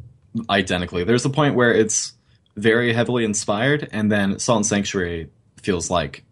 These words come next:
it's one-to-one. Like, it's a lot of influence. Like, there are parries, there, um, which isn't to say it's bad. Like, it's really good. The combat feels awesome.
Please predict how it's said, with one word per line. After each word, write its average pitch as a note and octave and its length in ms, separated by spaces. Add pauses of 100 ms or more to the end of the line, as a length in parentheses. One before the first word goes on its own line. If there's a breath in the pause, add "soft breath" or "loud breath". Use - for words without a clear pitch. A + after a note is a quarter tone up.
(320)
it's G#2 200
one-to-one. D#2+ 720
Like, E2 220
it's - 240 (540)
a F#2+ 120
lot F#2+ 320
of E2 160
influence. D#2 640 (320 loud breath)
Like, F2+ 140
there F2 120
are D#2+ 60
parries, F#2+ 680 (360 loud breath)
there, G#2 400 (180)
um, B2 100
which C#3+ 220
isn't G3+ 240
to G3 100
say F3 200
it's G#2+ 140
bad. F2+ 340 (560)
Like, D2+ 200
it's A#2+ 220
really B2+ 300
good. D#2 200
The - 60
combat D3 460
feels A2 180
awesome. F2 560